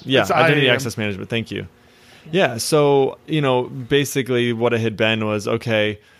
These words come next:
Speaker 1: the way I had handled it was I have this resource that I need to access. So I have this one bucket that I created that I need to access. And so, um, everywhere I needed to access that, I was using that set of credentials to get to that bucket.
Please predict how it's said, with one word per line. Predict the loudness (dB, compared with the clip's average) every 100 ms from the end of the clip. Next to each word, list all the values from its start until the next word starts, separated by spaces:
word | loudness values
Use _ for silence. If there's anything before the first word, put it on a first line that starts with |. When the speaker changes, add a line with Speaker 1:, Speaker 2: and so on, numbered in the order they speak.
| _ _
Speaker 1:
the |
way | 2 6
I | 4
had | 4
handled | 0 0 0
it | 0
was | 0 0
I | 0
have | 0 -2
this | 0 -2 0
resource | 0 0 2 2 2
that | 2 0
I |
need | 0 -2
to | 0
access. | 0 0 -2 -2 0 -2
So | 0 2
I |
have | 2 -2 -2
this | -8 -6
one | 0 2 2
bucket | 2 2 0 0
that | 2
I | 2
created | 0 0 2 2
that | 2
I | 0
need | 0
to | 0
access. | 0 0 0 -2 -2
And | -4 -4 0
so, | 0 0 -2 -20 -20 -20 -20 -6
um, | 2 2 4
everywhere | 2 4 4 4
I |
needed | 4 2 0
to | 0
access | 0 0 0 0 0 -2
that, | 0 0 2
I |
was | 0 0 0
using | -2 -2 2
that | 2 2
set | 0 0 -2
of |
credentials | -2 -2 0 -2 -4 -6 -6
to | -2
get | -2 -2
to | -4
that | -4 0
bucket. | -4 -4 -10